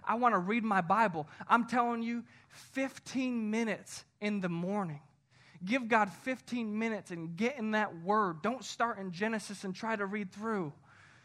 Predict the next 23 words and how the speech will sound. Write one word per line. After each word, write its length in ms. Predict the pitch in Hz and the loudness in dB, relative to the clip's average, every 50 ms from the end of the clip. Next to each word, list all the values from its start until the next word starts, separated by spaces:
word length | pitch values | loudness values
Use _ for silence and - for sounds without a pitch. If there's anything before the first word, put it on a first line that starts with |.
| - - _ - _ _ _ _ _ _ _ _ _ _ _ _ _ _ _ _ _ | -20 -20 _ -20 _ _ _ _ _ _ _ _ _ _ _ _ _ _ _ _ _
Y'all 180 | 240 269 302 320 | 4 4 6 6
know 80 | 320 | 8
what 80 | 311 311 | 8 8
I'm 100 | 311 254 | 6 6
talking 300 | 302 320 320 311 302 311 | 6 4 4 4 4 4
about? 240 | 302 302 302 294 285 | 4 6 8 8 6
Anybody 320 | 302 330 277 285 311 311 | 6 2 2 2 2 2
do 160 | 254 285 302 | 2 0 0
a 40 | 262 | 2
Bible 320 | 208 240 254 277 269 269 | 2 4 6 6 4 4
reading 260 | 262 269 277 269 262 233 | 0 -2 -4 -4 -4 -4
plan? 260 | - 262 269 262 254 | -2 -2 -2 0 -2
You 60 | 214 | -2
start 300 | 185 - - 254 233 233 | -4 -4 -2 -2 -2 -2
in 100 | 208 185 | -2 -2
Genesis, 500 | 175 220 233 240 226 - 240 226 220 - | 0 0 0 0 -2 -2 -4 -4 0 0
end 160 | 214 226 240 | 0 0 0
up 100 | 240 233 | -2 -2
in 120 | 233 214 202 | -2 -2 -2
Leviticus, 560 | 190 170 185 214 220 220 214 226 214 202 - | -2 0 0 0 0 0 0 -2 -4 -2 -2
and 100 | 185 185 | -4 -2
you're 120 | 190 196 | 0 0
like, 260 | 190 190 185 175 175 | 4 4 4 4 4